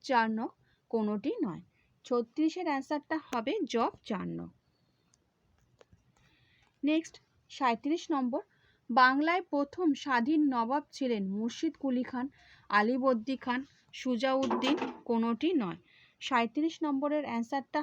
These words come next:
হবে মুর্শিদ কুলি খান। নেক্সট আটত্রিশ নম্বর কোশ্চেন, কলকাতায় সুপ্রিম কোর্ট প্রতিষ্ঠিত হয় সতেরোশো চুয়াত্তর খ্রিস্টাব্দে, সতেরোশো পঁচাত্তর খ্রিস্টাব্দে, সতেরোশো ছিয়াত্তর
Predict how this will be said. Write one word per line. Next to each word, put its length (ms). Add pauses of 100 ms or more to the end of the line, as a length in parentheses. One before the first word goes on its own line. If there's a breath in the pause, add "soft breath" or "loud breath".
হবে 200 (380)
মুর্শিদ 440 (100)
কুলি 240
খান। 160 (2250)
নেক্সট 340 (540)
আটত্রিশ 500 (120)
নম্বর 240 (100)
কোশ্চেন, 360 (640)
কলকাতায় 600 (120)
সুপ্রিম 420 (120)
কোর্ট 180 (120)
প্রতিষ্ঠিত 500 (120)
হয় 240
সতেরোশো 400 (100)
চুয়াত্তর 460
খ্রিস্টাব্দে, 520 (100)
সতেরোশো 480
পঁচাত্তর 440
খ্রিস্টাব্দে, 580
সতেরোশো 400 (100)
ছিয়াত্তর 380